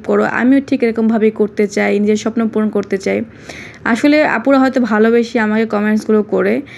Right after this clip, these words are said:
কিন্তু তারা হয়তো জানে না যে এটার পেছনে আমার কতটা হার্ড ওয়ার্কিং রয়েছে। এই যে বছর পর বছর আমি কতটা কষ্ট করে যাচ্ছি। সফল হয়ে গেলে আসলে সবাই তখন সফলতা দেখতে পায়, কিন্তু সেই সফল হওয়ার পিছনে হার্ড ওয়ার্কিং,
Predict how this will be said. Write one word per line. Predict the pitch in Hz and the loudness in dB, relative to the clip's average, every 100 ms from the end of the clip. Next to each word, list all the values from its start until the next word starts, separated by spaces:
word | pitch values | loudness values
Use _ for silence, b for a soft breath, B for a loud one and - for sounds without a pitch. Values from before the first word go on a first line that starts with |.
| B B | B B
কিন্তু | 226 226 | -2 0
তারা | 226 233 | 2 2
হয়তো | 254 254 262 | 4 2 2
জানে | 240 233 233 | 0 2 2
না | 226 | 2
যে | 226 | 2
এটার | 233 233 | 2 2
পেছনে | 226 220 233 220 | 2 0 2 0
আমার | 214 220 | 0 0
কতটা | 220 220 226 | -2 -2 -2
হার্ড | 220 233 233 | 0 -2 2
ওয়ার্কিং | 240 214 202 | 2 0 -2
রয়েছে। | 196 180 180 - | -2 -2 -2 -4
এই | 190 - 220 247 | -4 0 2 2
যে | 262 | 2
বছর | 214 208 - 233 | 2 0 0 -2
পর | 226 | 0
বছর | 214 214 | 0 0
আমি | 220 220 | 0 0
কতটা | 233 240 269 262 | -2 -4 -2 -2
কষ্ট | 214 214 - | -2 -2 -4
করে | 202 196 | -2 0
যাচ্ছি। | 190 175 - 202 | 0 -2 -2 -4
সফল | 175 262 262 320 | 0 0 2 2
হয়ে | 302 285 | 4 2
গেলে | 285 294 285 | 2 0 2
আসলে | 269 - 269 269 | 0 0 0 0
সবাই | 240 220 233 | 2 2 0
তখন | 226 240 | 0 -2
সফলতা | 240 247 247 269 262 | 0 0 2 2 2
দেখতে | 226 214 214 | 2 2 0
পায়, | 208 202 226 269 | -2 0 -2 0
কিন্তু | 247 240 240 | 0 2 0
সেই | 240 247 | 0 0
সফল | 247 226 285 | -2 -2 0
হওয়ার | 285 277 | 2 0
পিছনে | 269 240 233 226 | 0 -2 0 0
হার্ড | 226 220 226 240 | 0 0 2 2
ওয়ার্কিং, | 233 233 240 | 0 0 -4